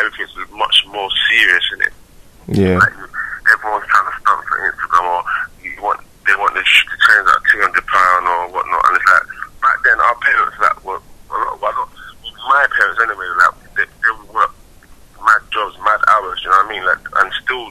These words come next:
Speaker 1: just couldn't afford to even get us those things, you know what I mean? So it's like now, it's like, so it's like now, when, I just felt like when, in the grime days, it was exactly the same. There weren't really much fashion behind it, nothing. Everyone just wore whatever, like, academic shirts or whatever, and turn up.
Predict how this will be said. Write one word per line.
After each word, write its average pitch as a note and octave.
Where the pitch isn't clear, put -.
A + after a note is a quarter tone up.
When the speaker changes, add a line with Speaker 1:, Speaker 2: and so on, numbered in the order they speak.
Speaker 1:
just G#2+
couldn't F#2+
afford -
to -
even -
get -
us -
those -
things, -
you -
know F2
what -
I G#2
mean? -
So -
it's G2
like F#2+
now, A#2
it's -
like, A2+
so A#2+
it's -
like -
now, B2
when, B2
I B2+
just B2+
felt B2
like A2+
when, C3+
in C3+
the C3+
grime C3+
days, G2+
it G#2
was G2
exactly -
the -
same. F#2
There G2
weren't B2
really A2
much A2
fashion G#2+
behind G2
it, -
nothing. F#2+
Everyone G2+
just -
wore F#2+
whatever, F2+
like, F2
academic -
shirts -
or -
whatever, -
and F2+
turn G2+
up. G2